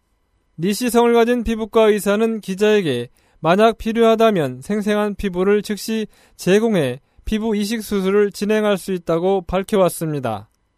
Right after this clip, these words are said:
이 의사는 중공 당국이 관리하고 있는 생체 피부 창고에서 적합한 피부를 선택할 수 있으며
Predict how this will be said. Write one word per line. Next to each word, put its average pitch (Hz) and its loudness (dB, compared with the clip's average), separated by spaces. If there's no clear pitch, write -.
이 196 0
의사는 240 2
중공 226 0
당국이 226 2
관리하고 208 2
있는 226 0
생체 233 0
피부 226 -4
창고에서 214 0
적합한 202 0
피부를 190 -2
선택할 220 -4
수 214 -8
있으며 165 -2